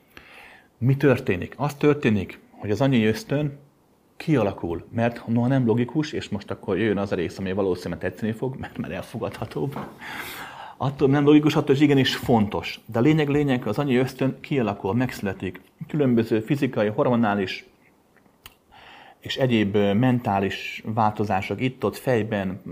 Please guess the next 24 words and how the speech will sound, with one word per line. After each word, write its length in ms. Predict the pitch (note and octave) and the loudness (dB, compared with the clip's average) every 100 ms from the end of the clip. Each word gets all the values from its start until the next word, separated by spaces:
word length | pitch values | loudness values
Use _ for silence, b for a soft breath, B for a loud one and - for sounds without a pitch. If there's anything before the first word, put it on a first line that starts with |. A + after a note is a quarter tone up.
| A2+ _ | -14 _
pajzsmirigyben, 600 | A#2 B2 B2 A2+ A2 A2+ | -2 -2 0 -2 0 0
nagyon 220 | D3+ C#3+ | 2 0
sok 220 | A#2 A#2 | 0 -2
helyen 280 | - A#2+ G#2+ | -2 -2 0
változnak 460 | A#2+ A#2 A2+ G#2+ G#2+ | -2 -2 -4 -2 -2
a 40 | |
dolgok 300 | G#2+ G#2 G2+ | 0 0 0
ahhoz, 400 | A#2 G2+ A#2+ - B B B B B B | -2 -2 -4 -6 B B B B B B
hogy 160 | B G#2+ | B -4
az 120 | G#2 | 0
anyai 240 | C#3 B2 G2+ | 0 2 0
ösztön 480 | A2+ G#2+ G#2 A2+ | 0 -2 -2 0
megszülessen. 760 | A2 G#2+ - D2+ - - D#2 C2 - _ _ G#2 | 0 -2 -4 -8 -6 -8 -8 -10 -18 _ _ -6
De, 320 | G#2 A#2 D3 - | 0 0 0 -8
és 120 | - | -12
most 240 | - G#2+ - | -6 -6 -4
jön 100 | F2+ | -4
a 20 | |
válasz 280 | F2 D#2 - | -2 -4 -6
a 40 | |
kérdésedre, 680 | - F2 G#2+ - C3+ D3 D3 - | -8 -6 -6 -6 -6 -6 -8 -10
az 140 | - | -4
anyai 220 | B2+ A#2 | 0 2
ösztön 480 | G#2+ A2+ - C3 | 2 0 -4 -4